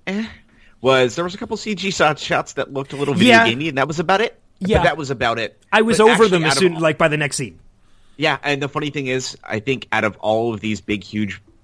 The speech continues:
Speaker 1: you know, big budget superhero films, this actually had one of the lower budgets out of the majority of them. So, uh, they, they did an exceptional job with what they had to work with, and I, I,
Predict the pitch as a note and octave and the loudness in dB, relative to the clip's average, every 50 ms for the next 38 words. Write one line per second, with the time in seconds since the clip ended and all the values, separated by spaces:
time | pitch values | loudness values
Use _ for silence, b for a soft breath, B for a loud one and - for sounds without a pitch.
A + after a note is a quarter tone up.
0 | _ _ _ _ _ _ G2+ G#2+ G#2 G2 - A2 G#2 F#2 F2 - G2+ G2+ - D2+ | _ _ _ _ _ _ 0 0 0 0 0 -2 -4 -2 -2 0 -2 0 -2 -6
1 | - - - A#2+ - C3+ A2+ A#2 G#2 F#2+ F2+ - G2 G2 G2 G2 - - G#2 C3+ | -12 -10 -10 -8 -6 -6 -2 -2 -2 -2 0 -2 -4 -4 -4 -8 -6 -4 -4 -2
2 | - G#3+ G3 - - - F3+ D#3 D#3+ D3 C#3+ C#3+ C#3 C3 A#2 G#2 F#2+ F#2+ F#2+ G#2 | -2 -4 -4 -4 -2 -2 0 0 0 -2 -2 -4 -2 -2 -4 -4 0 2 2 2
3 | A#2 A2+ F#2+ - G#2 G2+ G#2 - - - - E2+ E2+ F#2 E2 F2+ F2 F2 E2 F2+ | 2 2 0 2 0 0 0 -2 -8 -8 -6 -6 -6 -6 -10 -12 -12 -6 -4 -2
4 | F#2 G#2 F#2+ F2 - - - - - - _ _ b b b b b b b b | -2 -2 -2 -6 -8 -10 -14 -18 -18 -20 _ _ b b b b b b b b
5 | b b b b _ - - G2+ F#2 F2 F2 E2 - _ _ _ _ _ _ _ | b b b b _ -2 2 2 4 2 2 -2 -8 _ _ _ _ _ _ _
6 | _ _ _ - - F#2 F#2+ F#2+ F2+ D#2 - _ _ _ _ _ - F2 G2 A#2+ | _ _ _ -2 0 2 4 4 2 2 -2 _ _ _ _ _ -10 -2 0 0
7 | B2 A#2 G#2 A2 A#2 A#2 F#2+ G#2 G#2 G#2 G#2 F#2+ - - B2 A#2 A2 - - G#2 | 0 0 -4 -6 -6 -6 -4 -6 -6 -6 -8 -8 -4 -2 0 0 0 -2 -4 -6
8 | F#2+ F2 G2+ G2 F2 E2 F2+ F2+ F2+ - F2+ - F2+ F2 F2 E2 E2 E2 E2 E2 | -4 -2 0 0 0 0 -2 -6 -8 -10 -8 -6 -4 -4 -4 -4 -4 -6 -8 -8
9 | - - E2+ E2 - - - - E2+ F2 E2+ D#2 D2+ F2+ - - F2+ F#2 | -8 -10 -10 -10 -12 -14 -10 -6 -6 -4 -2 -2 -2 -2 0 -2 -4 -4